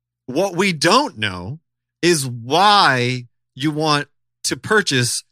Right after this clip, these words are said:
so much crap, because you said that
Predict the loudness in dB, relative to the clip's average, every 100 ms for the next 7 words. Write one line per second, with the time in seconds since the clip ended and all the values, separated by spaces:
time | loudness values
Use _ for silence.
0 | -10 -4 0 0 2 2 0 -6 _ _
1 | 0 2 2 0 -6 -2 2 0 -2 _
2 | -6 -2 -2 -2 -4 -6 0 2 2 0